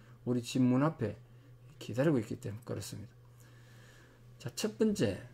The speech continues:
우리가 가장 많이 부딪히는 문제가 이 자녀로서 부모의 관계, 또 부모로서 자식과의 관계인데 가정에서 문제란 말이에요. 영적 전쟁이.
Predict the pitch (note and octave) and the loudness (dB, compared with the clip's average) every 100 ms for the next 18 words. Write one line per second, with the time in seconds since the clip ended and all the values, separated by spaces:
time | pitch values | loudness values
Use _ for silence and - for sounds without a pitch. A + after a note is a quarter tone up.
0 | - D3 B2+ A#2+ - - - F3 F3+ D#3+ | -16 -12 -8 -8 -8 -8 -6 -2 0 2
1 | E3 D#3 C#3 C3+ - D#3 D3 A#2+ B2 A#2+ | 0 0 -2 -4 -2 0 2 2 2 0
2 | A2+ G#2+ A2 - - - - - - - | -2 -6 -10 -16 -20 -20 -20 -20 -16 -14
3 | - - C#3+ G3+ F#3+ D3 A#2+ - C3+ D3+ | -12 -4 0 4 4 4 2 -2 2 4
4 | C#3+ A#2 - A2 G2+ G2 - - B2 - | 6 4 0 -4 -4 -8 -12 -14 -14 -4
5 | D#3+ F#3 G3 D3 A#2 G#2+ B2 D3 C#3+ G#2+ | 0 2 4 4 2 -6 -4 -4 -4 -6
6 | - A2 G2 F#2 A#2 G2+ - - - - | -6 -8 -6 -2 0 -2 -4 -18 -12 -4
7 | A#2+ F#3+ E3 A#2 A2 G#2+ A2 G2+ G2 G2 | -2 2 2 0 -4 -2 -2 -4 -6 -8
8 | - B2 B2 - A2+ G#2 F#2+ | -4 -2 -2 -6 -6 -4 -6